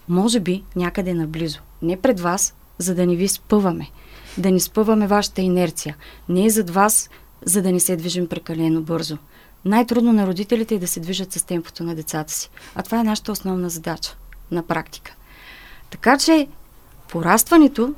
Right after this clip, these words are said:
и промяната, свързана с порастването, е процес. Тя не се случва изведнъж.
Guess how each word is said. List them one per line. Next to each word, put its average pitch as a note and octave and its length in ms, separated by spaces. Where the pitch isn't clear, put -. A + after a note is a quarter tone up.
и F#3+ 60
промяната, G#3 560
свързана A#3+ 420
с - 60
порастването, F#3+ 680
е A#3+ 60
процес. - 600
Тя G3 140
не G#3+ 100
се G3+ 160
случва G3 340
изведнъж. E3 480